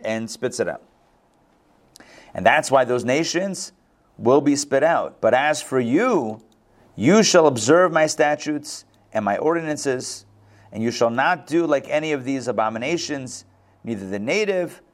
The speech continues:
nor the stranger who sojourns among you, so not only you, but also those that are around as well, should not follow the path, the, about, the, the,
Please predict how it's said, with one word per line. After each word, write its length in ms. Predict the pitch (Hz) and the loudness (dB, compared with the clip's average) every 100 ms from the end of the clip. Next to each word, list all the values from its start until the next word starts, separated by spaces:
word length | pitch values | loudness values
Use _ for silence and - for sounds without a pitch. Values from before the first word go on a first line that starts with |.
| _ 127 | _ -6
nor 200 | 139 156 | -2 -2
the 120 | 135 | -4
stranger 420 | - 135 139 123 | -4 -4 -4 -6
who 120 | 123 | -6
sojourns 540 | 117 131 127 120 120 104 | -4 -2 -2 -2 -6 -6
among 280 | 104 104 101 | -6 -6 -4
you, 240 | 139 120 | -4 -4
so 160 | - 98 | -6 -6
not 160 | 101 | -4
only 200 | 117 113 | -4 -4
you, 180 | 143 180 | -4 -2
but 120 | 139 | 0
also 320 | 131 131 - | 0 0 -4
those 380 | 113 120 117 113 - _ - _ _ | -2 0 0 -6 -18 _ -20 _ _
that 100 | 95 | 0
are 100 | 98 | 4
around 320 | 101 127 131 113 | 6 4 2 -2
as 160 | 95 | -2
well, 440 | 120 143 139 131 - | 2 4 4 0 -8
should 220 | - 107 | -14 -6
not 380 | 117 123 117 - | -2 -2 -4 -6
follow 600 | - 110 113 104 104 - - _ _ | -2 0 0 -2 -4 -8 -20 _ _
the 100 | 107 | -10
path, 560 | - 113 117 113 - - | -2 2 2 0 -6 -16
the, 160 | - 101 | -6 -2
about, 340 | 95 104 95 | 0 0 0
the, 300 | 104 101 98 98 | -4 -4 -4 -6
the, 460 | 101 101 101 87 | -4 -2 -2 -6